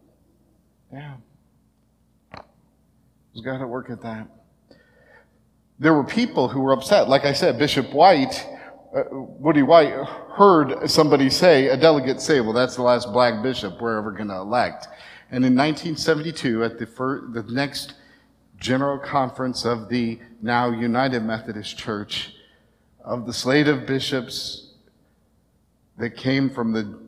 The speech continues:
jurisdictions, there was a new black bishop who'd been elected.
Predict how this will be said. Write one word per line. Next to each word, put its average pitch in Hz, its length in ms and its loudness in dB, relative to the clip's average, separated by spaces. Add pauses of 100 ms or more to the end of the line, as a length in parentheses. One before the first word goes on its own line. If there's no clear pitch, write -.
(220)
jurisdictions, 151 1120 -10 (580)
there 104 140 -10
was 104 160 -8
a 104 40 -4
new 113 520 -8 (560)
black 92 520 -10 (480)
bishop 87 460 -14 (180)
who'd 85 160 -18
been 85 140 -16
elected. 78 460 -14